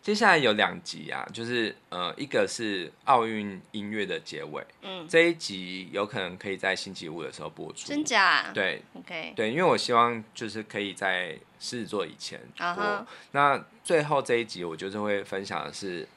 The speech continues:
Speaker 1: 伦敦奥运，一，二零一二年伦敦奥运跟，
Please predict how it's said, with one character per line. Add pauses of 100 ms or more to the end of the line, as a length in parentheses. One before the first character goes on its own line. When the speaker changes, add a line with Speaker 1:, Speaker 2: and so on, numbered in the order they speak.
(160)
Speaker 1:
伦
敦
奥
运， (120)
一，
二
零
一
二
年
伦
敦
奥
运
跟，